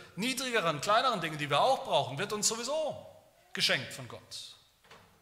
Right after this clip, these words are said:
Aber das ist nicht das Eigentliche. Trachtet nach dem Reich Gottes. Suchen und trachten nach dem, was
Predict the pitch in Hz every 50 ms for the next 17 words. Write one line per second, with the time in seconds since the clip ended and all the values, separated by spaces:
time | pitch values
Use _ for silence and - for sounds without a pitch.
0 | _ _ - 185 214 208 196 190 196 190 - - 151 131 156 190 233 240 180 127
1 | 104 98 - - - - - - 165 202 202 - - - 202 190 - - - -
2 | - _ _ _ _ _ _ _ _ _ _ _ - 131 127 - 139 117 123 131
3 | 131 127 - - 202 202 - - - - - - - - - - - - - -
4 | _ _ _ _ _ _ _ _ _ _ _ _ _ _ _ - - _ _ _
5 | _ _ _ _ _ _ _ _ _ _ _ _ _ _ _ _ _ _ _ _
6 | _ _ _ _ _ _ _ _ _ _ _ _ _ _ - - - - 185 196
7 | 175 180 143 - - - - 143 - - - 120 120 117 - - 123 123 123 120
8 | 117 - - - - - -